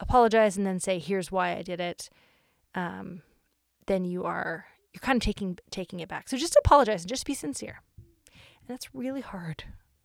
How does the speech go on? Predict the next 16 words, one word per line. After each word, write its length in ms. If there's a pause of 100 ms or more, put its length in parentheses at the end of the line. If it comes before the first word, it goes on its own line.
right? 240 (220)
It's 140
really 180
hard 140
when 60
we 60
don't 180
feel 200
like 180
it. 220 (340)
But 80
when 120
we 100
can 160
really 160
apologize, 720